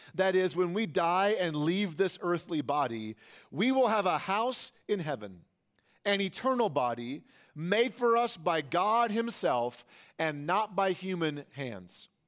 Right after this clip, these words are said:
which, by the way, is proof there's no camping in heaven. We will have a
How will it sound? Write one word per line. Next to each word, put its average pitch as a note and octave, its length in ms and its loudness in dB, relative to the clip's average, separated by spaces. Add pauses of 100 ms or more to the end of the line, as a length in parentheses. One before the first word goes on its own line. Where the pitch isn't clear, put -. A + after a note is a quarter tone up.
(280)
which, E3+ 220 -2
by F#3+ 240 2
the A3+ 120 2
way, G#3 280 4
is G3 240 -2
proof E3 500 0 (320)
there's F3 300 0
no G#3+ 520 2 (240)
camping F#3+ 600 0 (380)
in E3 120 0
heaven. B2+ 460 -2 (760)
We G#3+ 180 0
will G#3 180 2
have G3+ 240 2
a F3+ 240 0